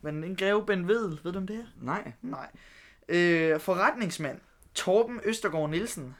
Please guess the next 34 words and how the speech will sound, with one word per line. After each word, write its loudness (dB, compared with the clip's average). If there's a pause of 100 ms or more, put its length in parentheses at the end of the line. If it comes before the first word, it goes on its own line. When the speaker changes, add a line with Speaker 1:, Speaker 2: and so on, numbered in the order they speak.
Speaker 2:
Uh. 0 (1300)
Det -2
er 0
sådan -2
nogle -4
big 4
shots. 0 (100)
Speaker 1:
Tidligere 4
bankdirektør 2
Hans -6
Erik 4 (380)
Brønserud. 0 (640)
Borgmester 2
Johannes 2
Lundsfred. 0 (180)
Bankdirektør 2 (140)
Ferry 2
Berg. 2 (240)
Og 6
erhvervsfisker 0
Allan -2
Buch. -8 (120)
Speaker 2:
Shit. -8 (320)
Speaker 1:
Det 4
her 6
er 4
sgu -4
ikke, 0
det 0
er 2
kvotekongerne, 0
det -2
er 6
bankdirektørerne, 0